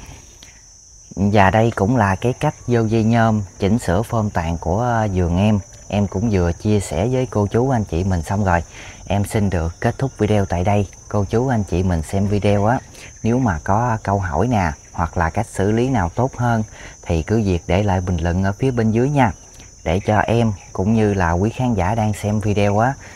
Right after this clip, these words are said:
mình cùng nhau tham khảo và có thể đưa ra một cái cách xử lý tối ưu nhất dành cho cây mai nè.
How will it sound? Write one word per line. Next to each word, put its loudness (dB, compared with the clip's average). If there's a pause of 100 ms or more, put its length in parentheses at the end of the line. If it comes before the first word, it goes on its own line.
(160)
mình 0
cùng -2
nhau 0
tham -2
khảo -2 (340)
và -2
có -4
thể -2
đưa 2
ra 0
một -4
cái -2
cách -4
xử -2
lý 0 (260)
tối 4
ưu 2
nhất 0
dành -2
cho -2
cây -2
mai 0
nè. 0